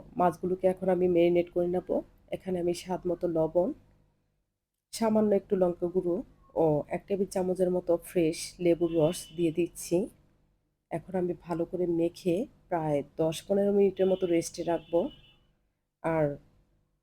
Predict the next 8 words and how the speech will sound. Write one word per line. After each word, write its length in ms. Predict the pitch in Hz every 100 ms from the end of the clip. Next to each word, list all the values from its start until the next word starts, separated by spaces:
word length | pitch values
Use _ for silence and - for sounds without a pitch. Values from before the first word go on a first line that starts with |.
| _ _ _ _ _ _ _ _ _ _ _ _
এদিকে 260 | 196 196
একটা 200 | 208 196 196
প্যানের 280 | 190 190 196
মধ্যে, 380 | 196 190 - 180 294 - _ _ _
আহ, 420 | 165 160 147 143 135 - _ _ -
তেল 140 | 180 175
দিয়ে 140 | 190 185
দিচ্ছি। 300 | 196 - -